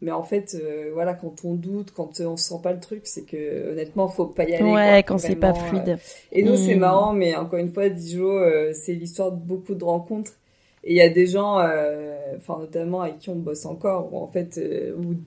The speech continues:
Speaker 1: de deux minutes, on savait que c'était des gens avec qui on avait travaillé pendant, pendant longtemps. Et à contrario, plein de personnes, on ressort de leur rendez-vous, on se dit, bon, bah, on n'a pas,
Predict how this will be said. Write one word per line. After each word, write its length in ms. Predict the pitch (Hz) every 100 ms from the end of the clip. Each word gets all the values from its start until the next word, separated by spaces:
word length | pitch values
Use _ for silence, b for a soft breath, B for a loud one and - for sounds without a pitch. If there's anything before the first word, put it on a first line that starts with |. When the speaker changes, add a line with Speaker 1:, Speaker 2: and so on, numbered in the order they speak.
| -
Speaker 1:
de 60 | 175 - -
deux 120 | 190
minutes, 420 | 190 208 220 220
on 60 | 156
savait 320 | 165 165 170
que 60 | 190
c'était 240 | 190 170
des 100 | 151
gens 140 | 156 170
avec 140 | 170
qui 100 | 170
on 40 | 165
avait 100 | 147
travaillé 300 | - 170 170
pendant, 420 | 175 175 170 170 175
pendant 180 | 170 151
longtemps. 380 | 151 185 196 - -
Et 60 | 147
à 80 |
contrario, 600 | 151 147 - 151 156 175 180
plein 200 | 180 151
de 60 |
personnes, 360 | 151 170 190 180
on 140 | 151
ressort 220 | 147 170 151
de 80 |
leur 120 | 156 147
rendez-vous, 400 | 147 147 156 185
on 80 | 170
se 40 |
dit, 80 | 151
bon, 140 | 160 170
bah, 80 | -
on 40 | 95
n'a 100 | -
pas, 260 | - -